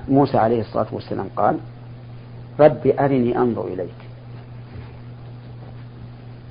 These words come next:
ولو كانت الرؤية ممتنعة على الله عز وجل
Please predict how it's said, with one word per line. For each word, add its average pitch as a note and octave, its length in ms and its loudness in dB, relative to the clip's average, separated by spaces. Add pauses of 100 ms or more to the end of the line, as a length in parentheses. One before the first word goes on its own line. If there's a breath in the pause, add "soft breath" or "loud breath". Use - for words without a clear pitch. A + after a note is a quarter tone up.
(220)
ولو C3 200 12
كانت E3 340 10
الرؤية D#3 300 8
ممتنعة C3 460 6
على A#2+ 140 6
الله A#2+ 140 8
عز G#2+ 200 2
وجل G#2 360 0